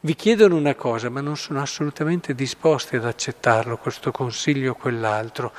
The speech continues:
Ne accettano solo alcuni, non tutti quelli che voi gli siete pronti a dare, eccetera.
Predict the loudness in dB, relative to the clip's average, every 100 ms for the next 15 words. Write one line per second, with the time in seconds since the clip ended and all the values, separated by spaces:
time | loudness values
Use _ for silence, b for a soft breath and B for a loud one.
0 | B B _ 4 4 4 -2 0 0 0
1 | 0 2 4 2 0 0 0 -2 -8 -16
2 | B 0 2 2 0 -2 -2 0 0 0
3 | 0 0 2 2 2 0 -2 -4 B B
4 | B B -4 -4 0 0 0 -2 -2 0
5 | 0 0 2 4 4 4 -2 -4 -4 -4
6 | -6